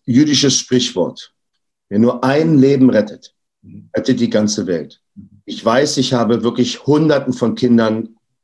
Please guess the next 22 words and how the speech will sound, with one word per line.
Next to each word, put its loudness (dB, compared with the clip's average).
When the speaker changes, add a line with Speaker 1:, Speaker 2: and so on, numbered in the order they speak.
Speaker 1:
oder -14
vielleicht -10
Tausenden 0
von -4
Kindern -2
ihr -4
Leben 0
verändert -10
und -16
Dutzenden -2
das -6
Leben -6
gerettet. -20
Ich -10
werde 2
meine 0
Fehler 0
nie 2
wieder 2
gut -2
machen -4
können. -18